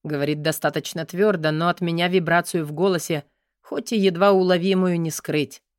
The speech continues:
«Какими судьбами?» «Неотвратимыми. Ты правда думала, что я тебя не найду, Екатерина Валерьевна Зернова?» В её глазах проскальзывает какая-то секундная паника,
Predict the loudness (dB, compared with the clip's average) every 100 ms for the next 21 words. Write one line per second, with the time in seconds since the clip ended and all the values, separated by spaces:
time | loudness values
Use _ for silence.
0 | _ _ _ _ -10 -4 -2 -2 -2 0
1 | 4 4 2 -6 -10 _ _ _ _ _
2 | _ _ _ -4 0 2 4 2 0 0
3 | 0 -4 -2 -2 0 -2 0 -2 -4 _
4 | _ _ _ _ -10 -2 2 2 0 0
5 | 0 0 -2 -2 -2 0 0 -2 -2 0
6 | 0 0 0 2 2 0 -6 _ -4 -2
7 | 0 2 4 4 2 2 2 4 2 0
8 | -2 -2 -2 0 0 0 -2 -4 -10 _
9 | _ _ _ _ _ -12 -6 -2 -2 0
10 | 0 2 0 0 -4 -2 -2 -2 0 -2
11 | -2 -2 0 0 -2 -6 -6 -4 -4 -2
12 | -2 -2 2 0 0 -4 -4 -4